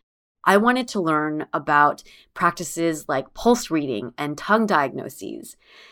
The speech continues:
Uh, for those who don't know, in Chinese medicine,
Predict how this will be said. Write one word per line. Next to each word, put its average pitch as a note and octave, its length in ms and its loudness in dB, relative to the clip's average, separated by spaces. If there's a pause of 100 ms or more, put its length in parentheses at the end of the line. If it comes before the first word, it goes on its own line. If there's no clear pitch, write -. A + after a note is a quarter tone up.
(160)
Uh, D#3+ 140 2
for F#3 140 0
those B3 240 6
who D4+ 100 4
don't F3+ 280 4
know, D#3 440 0 (460)
in F3+ 80 -2
Chinese A#3+ 400 -2
medicine, G3+ 640 -2